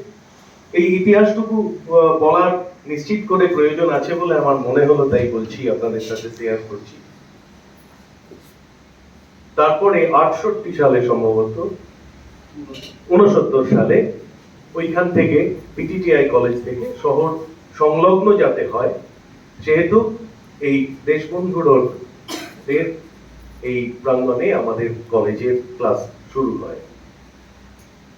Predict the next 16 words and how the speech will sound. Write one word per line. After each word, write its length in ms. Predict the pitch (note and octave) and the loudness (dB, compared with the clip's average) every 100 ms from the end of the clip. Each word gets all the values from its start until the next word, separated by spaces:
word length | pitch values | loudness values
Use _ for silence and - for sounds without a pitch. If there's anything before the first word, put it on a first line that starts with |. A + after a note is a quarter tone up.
| - - - - _ - - - - - | -20 -20 -20 -20 _ -20 -20 -20 -20 -8
আপনাদের 520 | C3+ D#3+ E3 E3+ E3+ | -4 2 4 4 4
কা-, 340 | F3 E3 E3 - | 6 6 4 2
কাছে 400 | D#3+ D#3+ F#3 E3 | 2 4 2 0
আমার 360 | D3 D3 D3 - - - - - - - - - | 2 0 0 -8 -18 -20 -20 -20 -20 -20 -20 -8
পুরুলিয়া 720 | C#3+ C#3+ C#3+ C#3 C3+ C3 - - - | 0 4 6 8 6 4 -2 -12 -6
পৌরসভার 600 | B2+ C3 C3 B2+ B2 B2+ | -2 0 0 0 0 0
পৌরপ্রধান 680 | A#2 A#2 A#2+ A#2 A2+ A#2 G#2+ | 2 0 0 -2 -4 -6 -2
বলছিলেন 460 | G2+ F#2 - - - - - - - - - - E3 | 0 0 0 0 -2 -10 -18 -20 -20 -20 -20 -6 0
যে 80 | |
এই 320 | F3 F3 F#3 E3+ | 4 6 6 6
এলাকার 440 | F#3 G3 G#3+ G#3 | 4 4 6 4
একটা 240 | F#3 G3 | 4 0
অন্য, 540 | F#3+ - D#3 F3 F3+ - - - - - - - - - _ - - - - - - - - - - | 0 0 0 2 0 -2 -12 -20 -20 -20 -20 -20 -20 -20 _ -20 -20 -20 -20 -20 -20 -20 -20 -20 -8
আহ, 840 | C3 C3 C3 C3 C3 B2+ B2 - B2 | -2 0 4 6 6 6 4 -2 0
মাত্রা 480 | D3 E3 G3 G3+ | 2 2 4 4
পেয়েছে 580 | F3 E3 D3+ - A3 G#3+ | 6 4 4 4 4 4